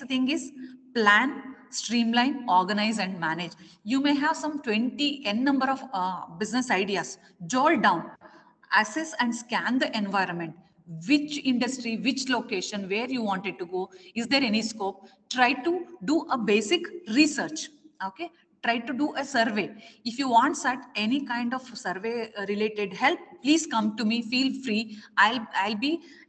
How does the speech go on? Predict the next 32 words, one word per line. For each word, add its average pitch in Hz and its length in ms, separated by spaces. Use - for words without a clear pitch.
uh, 185 240
hand 220 300
holding 202 380
you, 180 140
because 208 280
right 214 280
now 269 260
I'm, 208 260
uh, 190 220
one - 160
of 233 120
the 262 80
student, 233 600
uh, 190 180
of, 175 80
uh, 185 140
my 196 160
previous 214 440
institution 220 600
who 202 80
is 208 120
from 202 240
E 208 140
C 294 160
bra-, 180 360
background. 180 420
He 262 120
is 285 120
doing 254 400
online 214 560
grocery 202 540
dev 185 240